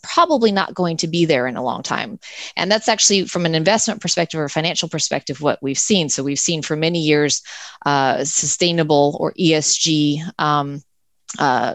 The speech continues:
uh, uh, high performers basically outperforming the market over long periods of time. So I think, um, that's one way to think of it, is it really is about the sustainability, the viability of the organization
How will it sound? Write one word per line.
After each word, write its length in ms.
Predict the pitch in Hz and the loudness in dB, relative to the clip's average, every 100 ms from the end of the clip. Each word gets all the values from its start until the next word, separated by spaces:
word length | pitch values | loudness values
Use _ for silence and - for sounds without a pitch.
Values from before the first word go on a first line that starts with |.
| - | -6
uh, 40 | |
uh, 600 | 127 127 139 131 123 120 | -8 -8 -8 -8 -6 -6
high 220 | - 175 | -2 -2
performers 960 | 170 180 - 170 185 147 135 202 - - - - - - | 0 -2 2 2 2 0 -2 0 0 -2 -8 -18 -18 -2
basically 560 | 160 170 185 175 170 | 0 2 0 2 2
outperforming 640 | 156 151 - 175 - 151 147 | 2 0 0 -4 -2 -2 -2
the 80 | 143 | 0
market 380 | 175 202 180 | 2 2 2
over 180 | 151 143 | 2 2
long 320 | 147 147 147 | 4 4 4
periods 380 | 143 151 139 139 | 0 -2 0 -2
of 100 | 139 | -6
time. 320 | - 139 127 139 - - - | -6 -4 -4 -6 -14 -16 -4
So 240 | - 202 190 | 2 4 4
I 140 | 175 | 2
think, 340 | 190 254 240 - - | 2 0 -2 -4 -2
um, 400 | 180 170 160 156 | 0 0 -2 0
that's 280 | 190 208 - | 2 2 2
one 220 | 202 208 | 2 4
way 120 | 185 | 2
to 80 | 160 | 2
think 200 | 151 139 | -2 -2
of 80 | 139 | -2
it, 80 | 135 | -2
is 160 | 147 | 0
it 100 | 185 | 0
really 300 | 196 226 220 | 2 4 6
is 140 | 190 190 | 4 4
about 160 | 160 | 0
the 60 | 151 | 0
sustainability, 760 | - 156 175 160 156 151 147 | -2 0 0 2 2 4 2
the 80 | 143 | 2
viability 720 | 135 160 165 156 147 143 139 | 2 4 4 4 2 2 -2
of 80 | 123 | -4
the 100 | 139 | -4
organization 640 | 143 143 139 143 139 143 | -4 -6 -4 -2 -2 -4